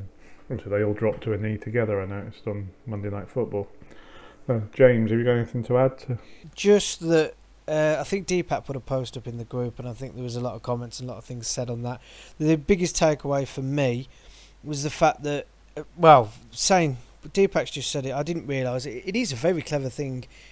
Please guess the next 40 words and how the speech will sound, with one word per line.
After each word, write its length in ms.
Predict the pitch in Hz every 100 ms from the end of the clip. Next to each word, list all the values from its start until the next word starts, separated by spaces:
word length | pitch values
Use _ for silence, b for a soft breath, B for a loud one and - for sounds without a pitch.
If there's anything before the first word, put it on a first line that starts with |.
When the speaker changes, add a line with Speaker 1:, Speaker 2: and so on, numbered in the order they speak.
| B B -
Speaker 2:
uh, 300 | 123 127 117
that 120 | 127
he's 160 | 123 120
done. 320 | - 131 151 - - - -
Uh, 240 | 131 131
whether 200 | 127 185
it 40 | 190
was 100 | 165
his 140 | 214
idea 340 | 185 135 131 131
or 80 |
not, 200 | 135 170 - - -
I 40 |
don't 140 | 120 135
know. 140 | 156 -
You 140 | 156 139
make 140 | 135
your 80 | 127
mind 180 | 127 123
up 100 | 131
about 200 | 123 110
that. 200 | 139 - B B B -
But, 160 | 147 143
uh, 320 | 151 147 147
I 80 | -
think 300 | 160 196 190
he, 480 | 185 190 180 175 - _
he 140 | 180
chose 600 | 170 190 196 202 196 - - b b b b b _
to 120 | -
try 380 | 151 - 185 185
and 280 | 175 - 151
divide 540 | 156 143 156 160 156
people 540 | - 131 123 131 120 123 b b b b _ _
with 220 | 147 135
the 80 | 156
one 280 | 151 180 185
thing 500 | - 160 135 123 117 139
that 140 | 143
unites 800 | 139 139 135 139 165 - - -